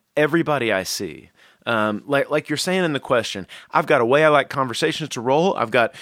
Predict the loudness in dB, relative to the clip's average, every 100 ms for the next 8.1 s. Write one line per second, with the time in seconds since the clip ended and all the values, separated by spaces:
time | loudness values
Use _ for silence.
0 | -10 -2 0 2 0 0 0 0 0 2
1 | 2 2 0 0 2 0 -2 -4 -2 0
2 | -2 -2 -2 -2 -4 -2 0 0 -2 -4
3 | -4 -2 -2 -2 0 0 2 2 2 -2
4 | -2 -2 -2 -4 -2 -4 -2 -4 -2 -4
5 | -2 -2 -2 -6 -6 -4 -6 -8 -20 -20
6 | -20 -4 -2 -2 -6 -4 -4 0 -2 -2
7 | -6 -4 0 2 2 2 0 2 0 -2